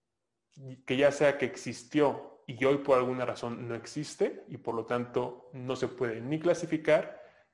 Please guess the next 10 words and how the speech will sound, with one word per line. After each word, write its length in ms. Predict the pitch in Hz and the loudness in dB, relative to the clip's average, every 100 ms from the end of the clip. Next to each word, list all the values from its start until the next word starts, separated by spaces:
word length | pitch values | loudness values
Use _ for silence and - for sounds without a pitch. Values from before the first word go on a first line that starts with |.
| _ | _
ni 120 | 123 | -12
se 140 | 120 113 | -8 -2
puede 240 | 127 123 | 2 2
publicar, 1000 | 120 117 107 113 - 147 - - - _ _ _ _ _ _ _ _ _ _ _ - | 0 -4 -4 -8 0 2 2 -4 -18 _ _ _ _ _ _ _ _ _ _ _ 8
o 540 | 185 226 - - - | 10 10 6 -4 -6
una 220 | 147 156 | 0 2
información 600 | 156 160 160 160 160 165 - | 2 2 2 2 0 -2 0
que 160 | 131 | 0
debió 260 | 123 123 147 | 2 2 0
existir 600 | 147 175 - 185 208 - | -2 -8 -10 -6 -6 -8